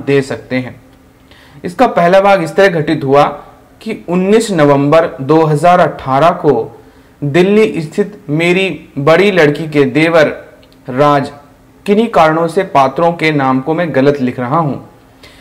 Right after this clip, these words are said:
इनकी यानी कि राज की जो है, जो कि इनकी बड़ी देवी लड़की के देवर थे, उनकी शादी एक दिन पूर्व अर्थात अठारह नवंबर दो हज़ार अठारह को सगाई थी।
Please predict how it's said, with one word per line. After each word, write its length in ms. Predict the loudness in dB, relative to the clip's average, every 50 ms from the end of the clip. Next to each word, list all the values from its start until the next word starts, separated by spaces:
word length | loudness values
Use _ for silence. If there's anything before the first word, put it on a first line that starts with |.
| -20 -20 -20 _ _ _ _ -4
इनकी 360 | -2 0 0 0 -2 -2 0 2
यानी 220 | 2 0 0 -2
कि 180 | -4 -2 0 2
राज 340 | 4 4 4 4 2 -2
की 160 | -4 -8 -6 -4
जो 120 | -2 -2
है, 480 | 0 2 2 2 0 -2 -6 -12 -20 -20 _ _ _ _ _ _ _ _
जो 180 | -8 -4 -4 -4
कि 140 | -4 -4 -6
इनकी 160 | -6 -6 -4
बड़ी 240 | -2 0 0 0 0
देवी 500 | 0 -2 -2 0 0 0 0 2 2 0
लड़की 300 | 0 0 -2 -4 -4 -6
के 120 | -6 -6
देवर 400 | -4 -4 -2 -2 2 2 2 2
थे, 280 | 0 -2 -4 -4 -4 -6
उनकी 300 | -6 -8 -8 -6 -6 -6
शादी 560 | -6 -2 0 0 2 2 0 0 -2 -4 -4 -6 -4
एक 240 | -4 -2 -2 -2 -2
दिन 200 | -4 -4 -4 -4 -6 -6 -4
पूर्व 320 | -2 -2 0 0 0 0
अर्थात 640 | 0 0 -2 -2 -2 0 0 2 2 0 -2 -8 -18 -20 -20 -20 -18 -6 -2
अठारह 500 | 0 0 0 -2 -4 -2 0 2 2 2 2
नवंबर 520 | 2 2 2 2 2 2 2 2 0 2
दो 180 | 2 2 4 4
हज़ार 280 | 4 2 2 2 2 2
अठारह 400 | 2 0 -2 -4 -2 -2 -2 0
को 140 | 0 -2
सगाई 520 | -2 0 0 0 0 2 2 0 0 -2 -2 -4 -8 -18 -20 _ _ _ _ -10
थी। 200 | -8 -6 -6